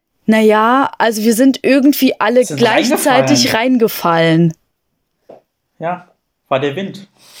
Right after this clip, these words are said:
Speaker 1: Genau, so, so ein, „Ja, ich bin gestolpert und dann, dann hab ich, äh, die eine noch mitgerissen und dann sind wir irgendwie alle reingefallen.“ Aber das Haus hat halt so eine,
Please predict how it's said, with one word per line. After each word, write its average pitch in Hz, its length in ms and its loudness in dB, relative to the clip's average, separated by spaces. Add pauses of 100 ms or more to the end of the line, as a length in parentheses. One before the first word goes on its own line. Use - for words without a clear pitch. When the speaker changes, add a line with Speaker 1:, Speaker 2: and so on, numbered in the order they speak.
(120)
Speaker 1:
Genau, 226 520 0
so, 190 360 0
so 208 180 0
ein, 214 260 0
„Ja, 247 220 2
ich 302 120 -8
bin 277 120 4
gestolpert 285 840 0
und 247 140 0
dann, 226 280 0
dann 220 180 0
hab 226 140 0
ich, - 240 -4
äh, 208 240 2 (480)
die 240 80 0
eine 254 240 0
noch 247 160 -2
mitgerissen 277 760 2
und 254 60 4
dann 240 100 4
sind 233 160 -2
wir 254 80 0
irgendwie 233 320 -4
alle 175 280 -2
reingefallen.“ 170 680 -4 (1900)
Aber 196 240 -2
das - 300 -4
Haus 208 280 -2
hat 196 180 -6
halt 208 220 -4
so - 80 -4
eine, 185 160 -2